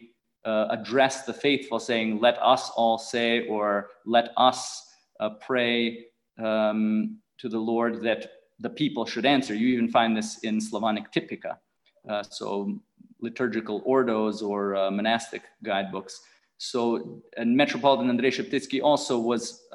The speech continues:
um, conscious of the importance of, uh, fostering, um, musical, uh, the musical arts,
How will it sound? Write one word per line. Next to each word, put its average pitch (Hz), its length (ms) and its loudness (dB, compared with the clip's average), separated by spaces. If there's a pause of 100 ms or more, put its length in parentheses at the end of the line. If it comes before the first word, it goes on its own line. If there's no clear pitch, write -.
um, 104 320 0
conscious 147 640 0
of 110 200 -2
the 113 160 -2
importance 117 680 0 (540)
of, 104 300 2 (680)
uh, - 260 -10 (180)
fostering, 113 920 2 (520)
um, - 560 -12 (100)
musical, 120 1000 0 (380)
uh, - 320 -6 (220)
the 110 60 -2 (100)
musical 120 340 0
arts, 135 460 4